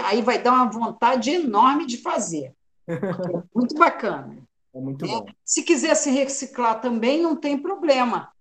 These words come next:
Speaker 2: Também.
Speaker 1: Pode entrar e se reciclar, tá, gente?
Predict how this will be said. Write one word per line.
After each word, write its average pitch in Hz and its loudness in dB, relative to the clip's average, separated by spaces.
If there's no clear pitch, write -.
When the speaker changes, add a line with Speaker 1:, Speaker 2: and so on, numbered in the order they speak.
Speaker 2:
Também. 233 -8
Speaker 1:
Pode 208 0
entrar 294 2
e 294 -2
se 302 -4
reciclar, 269 -2
tá, 214 4
gente? 143 -10